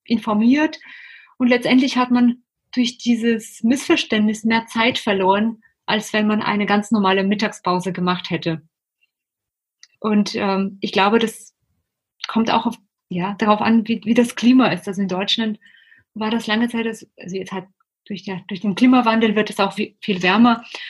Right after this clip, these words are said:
aber in Bulgarien hat man vier, fünf Monate Sonne und, und Wärme und sogar Hitze. Ja, und dann sind die Menschen auch so gewohnt, die ganz normale Mittagspause zu haben oder danach eine kurze Pause zu machen, spazieren zu gehen, Kaffee zu trinken.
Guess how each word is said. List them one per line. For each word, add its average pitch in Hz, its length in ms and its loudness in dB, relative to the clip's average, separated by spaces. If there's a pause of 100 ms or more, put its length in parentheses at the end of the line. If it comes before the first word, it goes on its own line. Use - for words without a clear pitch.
(120)
aber 208 140 -2
in 202 100 2
Bulgarien 208 640 2 (260)
hat 214 220 -4
man 208 420 0
vier, 226 200 0
fünf 208 300 -4
Monate 196 720 -4 (560)
Sonne 214 560 -2
und, - 420 -4 (640)
und 196 160 0
Wärme 208 560 2
und 185 400 -4
sogar 180 280 0
Hitze. 170 500 -4 (240)
Ja, 180 300 0 (120)
und 214 120 2
dann 208 140 2
sind 214 140 2
die 214 80 2
Menschen 185 320 -2
auch 185 160 -4
so 196 140 -4
gewohnt, 202 580 0
die 190 60 -8
ganz 175 240 -2
normale 180 240 0
Mittagspause 175 680 -2
zu 175 160 -6
haben 175 540 2
oder 196 220 0
danach 185 460 0
eine 190 200 -2
kurze 196 280 -6
Pause 175 380 -4
zu 180 140 -6
machen, 175 380 -2
spazieren 185 560 -2
zu 180 140 -6
gehen, 180 260 4
Kaffee 180 320 -4
zu 175 120 -4
trinken. 156 560 -6